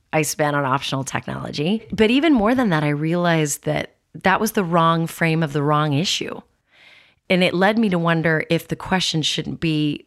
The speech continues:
"What am I choosing to fill those twenty-five hours up with?" But that wasn't even quite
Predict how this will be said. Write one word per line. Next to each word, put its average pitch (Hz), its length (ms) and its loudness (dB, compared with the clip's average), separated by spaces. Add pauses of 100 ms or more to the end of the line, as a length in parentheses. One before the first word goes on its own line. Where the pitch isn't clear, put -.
"What 165 260 -2
am 175 100 0
I 151 80 0
choosing 175 720 -2
to 147 160 -8
fill 180 580 -2
those 156 280 -2
twenty-five 156 540 -6
hours 151 380 -2
up - 240 -8
with?" - 400 -12 (640)
But 202 160 -2
that 226 240 2
wasn't 190 260 0
even 165 200 0
quite - 500 -4